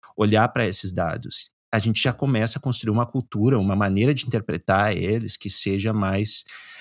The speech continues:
ah, condizente com uma sociedade aberta, com uma sociedade não racista, esse tipo de coisa, né?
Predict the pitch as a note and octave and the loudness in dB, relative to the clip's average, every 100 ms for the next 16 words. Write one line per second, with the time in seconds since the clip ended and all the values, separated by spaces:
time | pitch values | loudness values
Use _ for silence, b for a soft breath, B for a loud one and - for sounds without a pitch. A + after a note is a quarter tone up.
0 | B G2 F#2+ G2 F#2+ F#2 - - - G#2 | B -2 0 2 0 -2 -4 -8 -2 0
1 | G2+ G#2+ G2+ C3 - - A2+ - - A2+ | 2 4 4 2 0 -4 -4 -2 -2 0
2 | D3 G#3+ D#3+ D3+ C#3 B2 F2+ E2+ - - | 0 2 4 2 2 -4 -4 -6 -6 -6
3 | E2+ F2 F#2 F#2 B2+ - C3+ C3+ - A#2 | -8 -6 -2 -2 0 0 2 0 0 -2
4 | A2+ F2+ F2 D#2 - - D3+ G2 E2 F2 | -2 -2 -4 -8 -8 -2 0 0 -4 -6